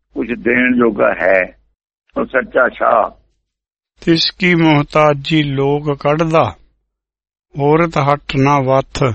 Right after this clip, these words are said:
Speaker 2: ਨਾ ਵੇਸਾ।
Speaker 1: ਉਹਦੀ ਮੁਹਤਾਜੀ ਕਰਦੇ ਨੇ ਲੋਕ, ਉਹਦੇ ਕੋਲ ਜਾਂਦੇ ਨੇ,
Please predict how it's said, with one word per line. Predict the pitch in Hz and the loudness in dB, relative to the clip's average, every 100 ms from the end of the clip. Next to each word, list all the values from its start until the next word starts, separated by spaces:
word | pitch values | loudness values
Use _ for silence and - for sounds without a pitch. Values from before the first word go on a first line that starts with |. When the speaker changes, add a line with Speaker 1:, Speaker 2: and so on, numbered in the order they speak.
| - 131 | -4 0
Speaker 2:
ਨਾ | 143 151 | 2 4
ਵੇਸਾ। | 135 123 - 123 131 - _ _ _ _ - | 2 0 0 0 0 -4 _ _ _ _ -2
Speaker 1:
ਉਹਦੀ | 185 214 | 0 2
ਮੁਹਤਾਜੀ | 233 208 196 196 202 196 | 2 2 2 0 2 0
ਕਰਦੇ | 175 180 185 214 | 0 -2 0 0
ਨੇ | 208 196 | 2 2
ਲੋਕ, | 196 196 196 | 2 2 4
ਉਹਦੇ | 196 202 | 4 2
ਕੋਲ | 170 180 | 2 2
ਜਾਂਦੇ | 139 127 123 143 165 170 | 2 0 2 2 2 2
ਨੇ, | 165 | -2